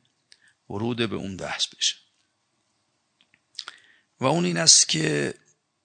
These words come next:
حالا بحث رو عرض کردم، از، از زاویه جامعیت دین داریم بحث می‌کنیم که دین جامعه است یا نه.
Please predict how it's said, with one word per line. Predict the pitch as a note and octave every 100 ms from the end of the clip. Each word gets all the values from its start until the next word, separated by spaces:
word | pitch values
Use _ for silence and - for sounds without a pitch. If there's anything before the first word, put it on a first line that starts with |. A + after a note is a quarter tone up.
| _ _ _ _ _ _ _ _ _ _ _ _ _ _ - - - -
حالا | A#2+ A#2 A#2+
بحث | A2+ A#2 - B2
رو | - -
عرض | A#2 -
کردم، | G#2 F#2
از، | F2 F#2 G2 G#2
از | G2+
زاویه | F#2+ F#2+ A2+
جامعیت | A#2+ G2+ F#2+ G2 F#2+ -
دین | G2 B2+
داریم | G#2 F2 F2+
بحث | F2 F#2+ - -
می‌کنیم | - - - F#2
که | -
دین | - G2
جامعه | F#2+ F#2+ G2 F#2
است | A2+ -
یا | - -
نه. | -